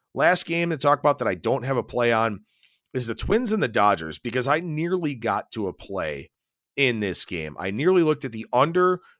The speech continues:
or the first five under with Bailey Ober and Clayton Kershaw. Now, of course, the Twins are hitting the cover off the ball over the last three days. So they're running pretty hot offensively right now. A lot of positive vibes,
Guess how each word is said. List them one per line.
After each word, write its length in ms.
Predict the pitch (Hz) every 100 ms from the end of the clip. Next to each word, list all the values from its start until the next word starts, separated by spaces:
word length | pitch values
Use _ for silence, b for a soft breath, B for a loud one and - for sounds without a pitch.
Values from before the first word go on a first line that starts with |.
| _
or 220 | 143 165 185
the 100 | 147
first 400 | - 143 127 -
five 520 | - 120 98 95 -
under 320 | 95 82 73
with 180 | 85 85
Bailey 340 | 113 123 123 117
Ober 500 | 113 117 113 107 98 b b b _
and 180 | 131 127
Clayton 420 | - 123 107 101
Kershaw. 600 | 87 101 95 - 71 64 - b b b b -
Now, 120 | 151
of 100 | 139
course, 220 | 170 151
the 80 | 139
Twins 360 | - 190 220 127
are 60 |
hitting 160 | 127 143
the 80 | 101
cover 340 | 120 107 95
off 160 | 92 -
the 60 |
ball 260 | 87 98 98
over 120 | 92
the 60 | 92
last 400 | 98 90 - -
three 180 | 104
days. 320 | 92 80 73 -
So 140 | -
they're 260 | 131 165 127 _ _ _
running 260 | 147 156 131
pretty 240 | 151 127
hot 240 | 107 127
offensively 540 | 110 101 120 113 110 113
right 200 | 110 110
now. 180 | 113 107
A 40 |
lot 160 | 110 110
of 100 | -
positive 480 | 117 113 104 95
vibes, 460 | 98 104 104 98 -